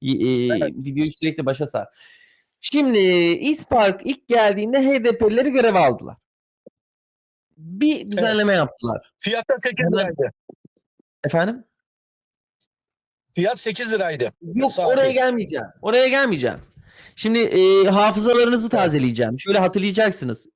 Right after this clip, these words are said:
Speaker 1: İspark'a daha önce gittiğiniz zaman, e, İspark sizden nakit alırdı. Ve bir zaman sonra, "Abi nakit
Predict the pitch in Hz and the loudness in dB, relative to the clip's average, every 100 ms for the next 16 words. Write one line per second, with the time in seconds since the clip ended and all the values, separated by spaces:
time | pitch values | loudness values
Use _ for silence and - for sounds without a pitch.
0 | - 277 - - 180 143 127 135 175 - | -4 -4 -4 -2 2 2 2 0 0 -6
1 | _ _ _ _ _ - 185 240 269 175 | _ _ _ _ _ 0 2 2 2 0
2 | 139 123 139 190 - _ _ _ _ - | -2 -2 -2 -2 -6 _ _ _ _ -12
3 | 151 170 - 226 240 247 196 147 127 175 | -10 -10 -4 -2 0 -2 -2 0 0 -2
4 | - _ _ _ - 147 147 147 151 151 | -6 _ _ _ -2 2 4 4 4 4
5 | 151 - 240 262 - 220 254 - _ _ | 4 2 -4 -8 -2 0 0 -6 _ _
6 | - - 202 240 247 240 240 262 226 185 | -12 -8 -2 0 0 -2 -2 -2 0 0
7 | 131 - - _ _ _ _ _ _ _ | -2 -8 -18 _ _ _ _ _ _ _
8 | _ 190 233 269 269 220 156 139 170 220 | _ -6 -4 -2 0 0 0 -2 -2 -2
9 | - 214 220 214 220 247 | 0 0 0 -2 -4 -8